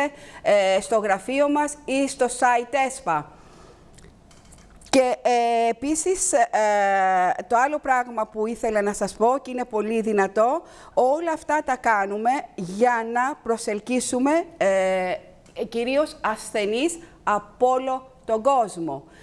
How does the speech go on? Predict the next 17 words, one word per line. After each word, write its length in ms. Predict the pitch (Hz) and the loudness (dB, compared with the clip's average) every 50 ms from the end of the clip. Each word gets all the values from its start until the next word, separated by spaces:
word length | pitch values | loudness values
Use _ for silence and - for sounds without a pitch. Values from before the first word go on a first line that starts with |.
| - - - - | -20 -20 -14 -2
και 180 | - 254 240 220 | 0 0 2 2
να 80 | 208 202 | -2 -2
καταστεί 480 | - 208 196 190 190 190 - - 277 | -2 -4 -4 -2 -4 -6 -6 -6 0
η 60 | 269 247 | 0 0
Ελλάδα 520 | 226 196 - 190 196 233 262 320 311 - - - | 0 2 0 2 2 2 0 -2 -6 -8 -6 -4
ο 120 | 202 208 | -4 -4
πιο 340 | - - - 269 254 262 277 | -4 -6 -2 0 0 0 0
χρυσός 640 | 269 - 233 214 202 - - 233 233 254 240 - - | -4 -6 -10 -10 -8 -2 0 0 0 0 -2 -8 -6
ανταγωνιστικός 840 | - 208 196 190 202 190 196 196 190 185 - 196 185 220 226 240 240 | -4 -4 0 0 -2 -2 -2 -2 -4 -4 -6 -8 -4 -2 -2 -2 -2
προορισμός 720 | - 226 214 196 190 180 170 180 170 175 185 160 285 330 - - - - - | -4 -2 -2 0 0 -2 -4 -2 -2 0 2 2 2 0 -2 -8 -16 -20 -16
για 200 | - 185 208 202 | -6 -2 -2 0
ταξιδιώτες 880 | 202 208 202 202 - 214 196 180 185 220 220 208 214 214 233 233 240 - - - - - | 0 -2 -2 -2 -6 -8 -8 -4 0 2 2 2 2 0 -4 -6 -6 -8 -14 -20 -12 -6
υγείας 640 | 233 226 208 185 208 226 226 214 202 208 208 - - - - - | -4 -4 -4 -4 -2 0 2 2 2 2 0 -4 -12 -18 -20 -4
και 100 | - 254 | 0 0
ευεξίας. 760 | 247 240 262 269 262 - - 349 320 240 170 139 156 - - - - - - - - - - - - - - - - - - - | 2 2 2 0 -2 0 0 2 2 4 2 2 0 -4 -12 -18 -20 -20 -20 -20 -20 -20 -20 -20 -20 -20 -20 -20 -20 -20 -14 0
Και 140 | - 247 233 | 0 0 2
τώρα 320 | - 277 285 311 349 349 | 4 2 2 2 0 -2